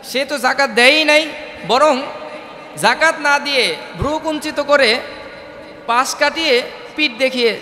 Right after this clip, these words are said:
চলে গিয়েছে। আল্লাহ পাক বলেন, "যারা এই গরিবের হকটাকে নষ্ট করলো, যারা যাকাত দিল না, পাশ কাটিয়ে পৃষ্ঠদেশ দেখিয়ে চলে গেল,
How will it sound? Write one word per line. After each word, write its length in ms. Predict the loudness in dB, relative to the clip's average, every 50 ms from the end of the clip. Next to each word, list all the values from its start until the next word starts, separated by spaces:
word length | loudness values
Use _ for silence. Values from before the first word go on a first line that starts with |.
| -6 -2
চলে 200 | 0 2 2 2
গিয়েছে। 440 | 2 0 0 -2 -2 -6 -10 -10 -10 -12 -16 -18 -18 -18 -18 -18 -14 -6 -2
আল্লাহ 260 | -2 0 2 2 2 2
পাক 180 | 2 0 0 0
বলেন, 280 | 0 0 0 0 -2 -2 -6 -8 -14 -16 -16 -16 -18 -18 -18 -18 -18 -18 -18 -18 -18 -18 -18 -18 -20 -20 -20 -20 -20 -18 -10 0 4
"যারা 320 | 4 6 6 6 4 4
এই 140 | 2 2 2
গরিবের 460 | 2 2 2 2 2 2 0 0 2
হকটাকে 480 | 2 2 0 0 0 -2 0 0 0 2
নষ্ট 300 | 0 0 -2 -2 -4 -4
করলো, 340 | -2 0 0 0 0 -2
যারা 260 | -2 0 2 2 2 2
যাকাত 340 | 2 2 4 4 4 4 2 0
দিল 200 | 2 4 6 6
না, 300 | 8 8 8 8 6 4 0 -6 -10 -12 -12 -12 -14 -14 -14 -14 -14 -14 -4 0
পাশ 280 | 2 4 4 2 2 0
কাটিয়ে 480 | 0 0 2 2 4 4 4 4 2 -2 -4
পৃষ্ঠদেশ 520 | -4 -4 -4 -2 -2 -2 0 2 0 0 0
দেখিয়ে 300 | -2 -2 0 0 0 0
চলে 280 | 2 2 4 4 4
গেল, 280 | 4 4 4 2 0